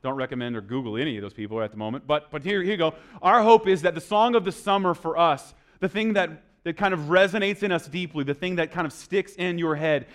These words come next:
is something more substantive than just a catchy tune. But instead, the Psalms, the prayer book, the songbook of the Bible might begin to kind of infiltrate your mind and imagination such that it becomes the thing that you wake up humming in your head.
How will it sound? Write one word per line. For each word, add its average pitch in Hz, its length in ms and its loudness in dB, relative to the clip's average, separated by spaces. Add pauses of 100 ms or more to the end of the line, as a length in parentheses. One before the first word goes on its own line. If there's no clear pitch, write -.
(140)
is 185 120 -8
something 202 280 -2
more 180 160 0
substantive 175 800 -2
than 147 140 -4
just 147 160 -8
a 147 60 -6
catchy 175 400 -4
tune. 156 480 -4 (280)
But 180 140 0
instead, 175 400 0
the 160 80 -6
Psalms, 220 640 2
the 185 80 -2
prayer 208 460 0
book, 170 260 -6
the 151 140 -2 (180)
songbook 208 640 2
of 180 140 2
the 160 80 -6
Bible 175 500 4
might 160 240 0 (200)
begin 185 260 0
to 185 160 -4
kind 175 180 -2
of 151 140 -4
infiltrate 202 720 -2
your 190 200 2
mind 180 440 0
and 175 100 -2
imagination 160 840 -4 (300)
such - 320 -4
that 190 200 -2
it 220 220 -2
becomes 196 400 -2
the 180 100 -2
thing 170 420 -4 (220)
that 170 160 2
you 180 100 -4
wake 185 440 0
up 165 220 2
humming 170 420 -2
in 147 160 -4
your 135 180 -4
head. 127 300 -8